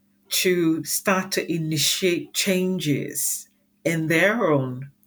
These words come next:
spaces. Because then there is a natural, uh, uh, trajectory or, or reality point. So I, I have, um, benefited,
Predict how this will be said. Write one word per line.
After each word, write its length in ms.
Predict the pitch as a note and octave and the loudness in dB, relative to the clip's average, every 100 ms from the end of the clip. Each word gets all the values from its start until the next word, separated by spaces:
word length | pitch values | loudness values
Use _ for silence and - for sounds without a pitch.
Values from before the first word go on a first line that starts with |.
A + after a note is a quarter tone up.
| _ - | _ -6
spaces. 1000 | - - E3 D3+ - - - C#3 - - - _ - - - - - - | -4 0 0 0 0 -2 -4 -6 -6 -8 -14 _ -20 -20 -20 -20 -20 -6
Because 440 | E3+ D3 - F#3 - | -2 0 2 0 2
then 320 | F3+ F3 E3+ | 0 0 0
there 200 | E3 E3 | 0 2
is 340 | D#3+ D#3+ D#3 - | 4 2 0 -2
a 80 | E3+ | -2
natural, 880 | E3 E3+ - - F3 D#3+ D#3 C#3+ - _ - | 0 -2 -4 -6 0 2 2 0 -6 _ -4
uh, 300 | D3+ D3 C#3 - | 0 0 -2 -4
uh, 300 | D3+ C#3 C3+ | -2 -2 -2
trajectory 1040 | - F3 C#3+ F3 E3+ - - E3 D3 D3 C#3+ - _ _ _ | -2 -2 0 0 0 -4 -4 2 2 2 -2 -16 _ _ _
or, 300 | D#3 D3 D3+ | 2 2 2
or 160 | D3 D3 | 2 4
reality 640 | D#3 D#3+ E3+ D3 - C#3+ | 4 4 2 -2 -4 -4
point. 640 | - E3 C#3+ C3+ C#3 - - _ _ _ _ _ _ | -4 0 0 0 -4 -8 -8 _ _ _ _ _ _
So 560 | - F#3 E3+ E3 E3 - | 0 2 2 2 0 -2
I, 320 | D#3+ - F#3+ | -2 2 2
I 40 | |
have, 520 | G3 - E3 D#3+ D#3+ - - - D3+ | 2 2 0 0 -2 -10 -16 -10 -2
um, 500 | D#3 D#3+ D#3 D#3 D3 | 0 0 0 -4 -6
benefited, 1080 | D3 C#3 D#3 G3+ G3 E3 C#3+ - C3 - | -6 0 2 0 -2 -4 -4 -2 -4 -6